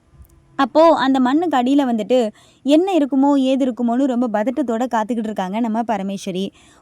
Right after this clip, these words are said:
பதட்டத்தோட காத்துக்கிட்டு இருக்க பரமேஸ்வரிக்கு அங்க ஒரு இன்ப அதிர்ச்சி காத்துக்கிட்டு இருக்கு.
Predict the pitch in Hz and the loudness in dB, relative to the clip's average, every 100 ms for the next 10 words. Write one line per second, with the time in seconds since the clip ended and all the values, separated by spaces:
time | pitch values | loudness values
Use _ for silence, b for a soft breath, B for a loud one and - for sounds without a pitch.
0 | - 254 254 302 285 311 330 269 247 277 | 0 2 2 2 4 4 4 0 0 0
1 | 247 240 220 214 220 247 247 208 196 202 | 0 -2 -2 0 0 -2 -2 -4 -4 -2
2 | 247 - 233 220 220 247 254 294 277 208 | -2 -2 -4 -2 0 2 4 4 4 0
3 | 196 277 240 220 196 175 185 196 | -4 -2 -2 -2 -6 -6 -8 -6